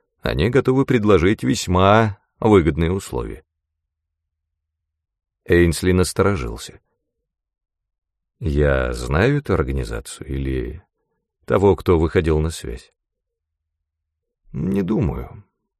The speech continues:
Нам звонил председатель попечительского совета Университета Южной Флориды». Фигра заглянул в бумажку на своём столе. «Доктор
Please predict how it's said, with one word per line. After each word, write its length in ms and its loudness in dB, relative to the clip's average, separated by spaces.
Нам 240 -6
звонил 320 2
председатель 680 2
попечительского 760 -2
совета 420 2
Университета 680 2
Южной 420 2
Флориды». 560 -4
Фигра 360 2
заглянул 520 2
в 80 -6
бумажку 520 0
на 80 2
своём 320 0
столе. 400 -4
«Доктор 760 2